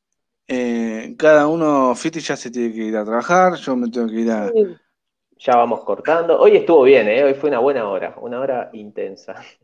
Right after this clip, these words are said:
Speaker 1: Sí, muchas gracias a la gente que estuvo ahí del otro lado charlando, porque aportó un montón. Creo que, creo que este fue el podcast con más ida y vuelta y más interacción, ¿no? Con los comentarios.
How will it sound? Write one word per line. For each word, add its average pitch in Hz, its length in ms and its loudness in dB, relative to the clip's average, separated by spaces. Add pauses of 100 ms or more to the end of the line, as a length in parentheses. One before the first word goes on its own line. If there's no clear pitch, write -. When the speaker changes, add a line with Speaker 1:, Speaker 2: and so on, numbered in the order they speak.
Speaker 1:
Sí, 202 680 0 (320)
muchas 214 400 2
gracias 214 280 2
a 151 160 4
la 143 120 0
gente 180 240 -2
que 156 60 -2
estuvo 160 360 0
ahí 151 140 4
del 151 140 0
otro 147 180 -4
lado 143 720 4 (440)
charlando, 147 600 -4
porque 110 880 -8 (720)
aportó 127 480 -2
un 170 80 0
montón. 139 500 0
Creo 190 240 2
que, 170 220 2 (480)
creo 254 240 -2
que 233 180 -2
este 240 240 -2
fue 220 260 2
el 185 140 -8
podcast 196 320 -4
con 151 180 -8
más 190 380 -4 (840)
ida 185 200 4
y 165 60 4
vuelta 180 360 2
y 165 40 2
más 156 220 -4
interacción, 139 640 -4
¿no? 190 240 0
Con 135 300 -4
los 120 120 -8
comentarios. 139 680 -2